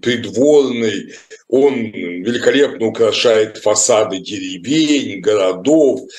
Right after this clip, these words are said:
строит, э, различные там триумфальные арки,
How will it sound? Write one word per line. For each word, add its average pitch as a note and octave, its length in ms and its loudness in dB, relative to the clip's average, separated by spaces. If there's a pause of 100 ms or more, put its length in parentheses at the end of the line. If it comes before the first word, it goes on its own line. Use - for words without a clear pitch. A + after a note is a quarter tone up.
(140)
строит, B2 880 0
э, G#2 300 2
различные G#2+ 680 -2
там E2 420 -8 (320)
триумфальные A2 840 2
арки, C3+ 840 4